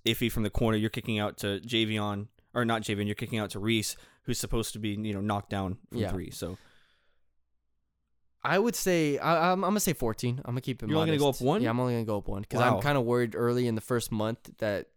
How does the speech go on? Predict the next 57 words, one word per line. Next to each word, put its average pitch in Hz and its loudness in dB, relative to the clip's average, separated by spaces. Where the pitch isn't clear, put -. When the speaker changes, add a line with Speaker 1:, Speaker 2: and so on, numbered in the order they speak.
Speaker 2:
they're 113 -2
gonna 107 -2
turn 113 -2
the 104 -2
ball 107 0
over 113 0
more 113 0
often 120 -2
than 120 -2
Speaker 1:
Mm-hmm. - 0
Speaker 2:
not. 123 -2
I'm 117 -8
kind 113 -2
of 101 -4
worried 117 0
that 104 0
they're 107 -2
still 113 -2
adjusting 123 -4
and 113 -6
that 104 -4
they're 113 0
not 104 -2
quite 101 -2
there 71 -10
yet. - -14
And 113 0
their 110 2
Speaker 1:
That's 139 -2
fair. 120 0
Speaker 2:
schedule, 113 0
I 98 -2
feel 127 0
like 113 0
they 110 -4
they 127 -2
could 190 4
have 185 4
a 151 -8
couple 165 0
bad 123 2
losses - -4
in 123 0
the 113 2
Speaker 1:
I 107 2
Speaker 2:
non-conference - 0
Speaker 1:
think 226 2
they'll 143 2
have 127 0
Speaker 2:
schedule. 113 0
Speaker 1:
bad - -8
losses, 110 -2
but 113 -4
I 113 -2
still 131 -2
think 123 -2
that 107 -4